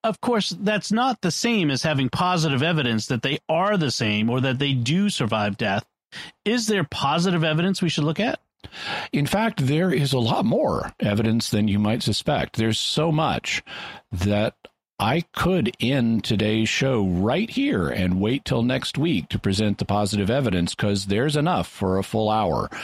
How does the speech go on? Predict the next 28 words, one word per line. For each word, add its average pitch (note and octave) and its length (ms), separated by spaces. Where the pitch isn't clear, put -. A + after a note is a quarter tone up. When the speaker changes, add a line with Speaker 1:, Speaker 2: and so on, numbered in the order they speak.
Speaker 2:
But G#2 380
I'm A2 200
not G2 220
gonna D2+ 160
do C#2 220
that. D2 460
Um, F2+ 580
instead, G2+ 680
uh, F#2 260
we're A#2 140
gonna D#3 140
look B2+ 200
briefly F3 680
at - 340
two G3 540
lower D3+ 680
order F#2+ 320
kinds F#2 380
of E2 80
evidence F2 500
and G2+ 220
at F2 120
one B2+ 300
higher B2 460
order D#2+ 320
kind D#2 260
of C2+ 80
evidence. - 600